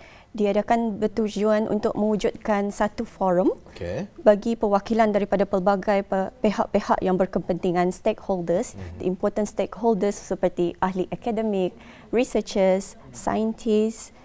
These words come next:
Speaker 1: dan pihak-pihak industri yang lain seperti oil and gas companies dan, uh,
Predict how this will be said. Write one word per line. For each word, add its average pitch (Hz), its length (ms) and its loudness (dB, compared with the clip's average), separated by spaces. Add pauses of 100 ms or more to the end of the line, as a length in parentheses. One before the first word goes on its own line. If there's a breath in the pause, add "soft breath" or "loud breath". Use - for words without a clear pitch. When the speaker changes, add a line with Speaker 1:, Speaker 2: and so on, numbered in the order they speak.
(240 loud breath)
Speaker 1:
dan 208 160 4
pihak-pihak 208 560 0
industri 208 640 0
yang 190 80 0
lain 214 720 0
seperti 185 560 -6
oil 180 140 -2
and 170 100 0
gas - 160 -14
companies 233 800 -2
dan, 170 240 0 (240)
uh, 160 160 0